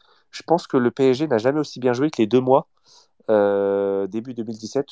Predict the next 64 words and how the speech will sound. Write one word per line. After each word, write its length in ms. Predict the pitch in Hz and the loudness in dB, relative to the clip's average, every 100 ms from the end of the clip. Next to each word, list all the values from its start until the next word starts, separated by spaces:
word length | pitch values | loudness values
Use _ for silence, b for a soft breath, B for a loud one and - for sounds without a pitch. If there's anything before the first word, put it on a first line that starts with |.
| - | -8
où 100 | 110 | 0
Paris 280 | 117 120 120 | 0 2 -2
met 100 | 104 | -2
quatre 180 | 123 | -4
zéro 300 | 117 120 117 | -2 -2 2
à 40 | 113 | 2
Barcelone 460 | 107 - 120 143 - | 0 -2 -4 -4 -6
et 80 | 107 | -6
derrière 320 | 104 107 131 | -2 0 -2
va 140 | 110 104 | -4 -8
mettre 140 | - | -8
cinq 200 | - 131 - | -10 -10 -4
un 80 | 127 | -4
à 60 | |
Marseille 320 | 113 - 117 | -4 -8 -8
au 40 | 98 | -4
Vélodrome. 400 | 98 98 107 131 b b b b b b - | -2 -2 -4 -6 b b b b b b 0
Euh, 400 | 101 98 98 98 | 2 2 0 -4
cette, 240 | - 92 - _ | -8 -14 -14 _
cette 240 | - 127 135 | -18 -12 -6
époque-là, 420 | 139 131 147 156 | -4 0 2 2
il 60 | 117 | 2
y 60 | |
a 20 | |
vraiment, 360 | 98 104 127 131 | 2 2 0 -2
il 60 | 117 | -2
y 40 | |
avait, 120 | 107 - 123 | -2 -4 -4
il 60 | |
y 20 | |
a 40 | 113 | -4
tout. 120 | - _ _ _ _ _ | -6 _ _ _ _ _
Il 80 | 123 | -6
y 40 | |
a 40 | 110 | -6
tout. 180 | 123 120 | -6 2
Il 60 | |
y 40 | 113 | 2
a 60 | |
une 180 | 104 107 | 2 2
adhésion 420 | 113 117 110 123 | 0 0 -4 -4
au 300 | 120 107 104 | -2 0 0
projet, 480 | 101 - 117 113 120 B B B | -2 -2 -2 0 -2 B B B
il 80 | 113 | -2
y 20 | 110 | 2
a 20 | |
une 60 | |
adhésion 440 | 110 113 110 120 113 | 2 2 -2 -2 -2
au 40 | |
jeu, 240 | 104 113 117 | 0 0 0
il 60 | |
y 60 | 107 | -2
a 60 | 101 | -4
un 60 | |
pressing 420 | - - - 123 - | -6 -10 -10 -10 -2
haut, 220 | 120 120 | 4 6
il 40 | 110 | 6
y 60 | |
a 200 | 101 98 - _ 110 | 6 4 -2 _ -8
une 120 | 104 | -2
verticalité 640 | 117 - - 120 113 117 | -2 -2 -6 -4 -2 0
dans 120 | 110 | 0
le 60 | 104 | 0
jeu. 220 | 110 127 | -2 -2